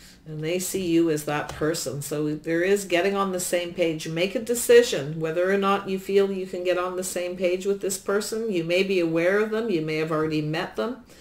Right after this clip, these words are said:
They may have already expressed interest to move forward, but things are moving slow. They haven't said a whole lot, or,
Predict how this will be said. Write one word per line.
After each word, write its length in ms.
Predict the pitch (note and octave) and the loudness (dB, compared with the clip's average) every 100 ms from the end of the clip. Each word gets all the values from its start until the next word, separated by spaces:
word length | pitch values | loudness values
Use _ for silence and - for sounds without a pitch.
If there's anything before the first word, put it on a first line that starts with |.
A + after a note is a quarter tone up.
| - - - - | -20 -20 -14 0
They 140 | D#3 | 2
may 240 | E3 E3 | 4 2
have 160 | E3 E3 | 2 2
already 440 | E3 E3+ F3+ G3 | 4 4 4 4
expressed 640 | F#3 - - - E3 E3 - | 2 -2 -6 -2 -2 -2 -4
interest 500 | F3+ F3+ F#3 D#3 D#3 | -4 -2 -4 -6 -6
to 60 | D#3+ | -6
move 240 | D#3+ D3+ | -4 -6
forward, 500 | D3+ F3 F3 D3+ C#3 | -2 2 4 4 0
but 140 | E3+ E3 | -6 -2
things 280 | E3+ F3+ F3 | -2 -2 -4
are 100 | E3+ | 0
moving 380 | E3+ E3 D#3 | 0 0 -2
slow. 440 | D3+ - F3+ F#3 D3+ | -4 -2 0 2 2
They 140 | D3 | 0
haven't 300 | E3 E3 E3 | -2 -4 -6
said 300 | - - F3 | -4 -2 -2
a 60 | F#3 | -2
whole 240 | F#3 F3 | 0 0
lot, 440 | E3+ E3 E3 E3 D#3 | 2 2 2 2 -2
or, 240 | B2+ C3+ | -4 -6